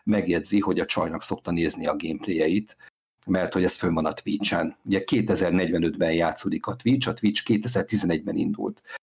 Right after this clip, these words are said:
Tehát egy egészen, ö, jó, nem tudom, harmincnégy éves, hogyha jól számolom, ö, időtartamot, ö, tippelnek a Twitchnek minimálisan a, a filmkészítői.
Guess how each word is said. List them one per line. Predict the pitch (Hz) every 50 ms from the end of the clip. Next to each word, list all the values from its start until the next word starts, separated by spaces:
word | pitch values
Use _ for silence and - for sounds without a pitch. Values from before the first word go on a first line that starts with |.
| _ _ _
Tehát | - 90 90 87 85 -
egy | 104 104
egészen, | 107 85 82 85 78 - - - 90 90 87 87 85 -
ö, | - 85 87 87 87 85 85 87 87 90 104 -
jó, | - 87 90 90
nem | 90 82 80
tudom, | - - - 101
harmincnégy | 95 90 82 80 - - 90 85 87
éves, | 92 - 95 - -
hogyha | - - - 90
jól | 92 90
számolom, | - - - 104 101 104 107 110 107 104 104 - - - - - - -
ö, | - 95 92 90 90 92 90 95 104 110 107 - - 101 101 - - _ _ _ _ -
időtartamot, | - 104 104 101 101 - 95 90 - - 87 90 90 - - -
ö, | 110 98 98 98 98 - - - - - - _ _ - - - - - - - - - - - _ _ _ _
tippelnek | - 151 123 - - 85 85 82 78 - - -
a | 90
Twitchnek | - - - - - - - -
minimálisan | - 95 90 87 78 73 76 78 80 - - 85 80 82
a, | 80 82 98 95 - 113 98
a | 92
filmkészítői. | - - 101 101 - - - - - - - - 107 113 120 120 123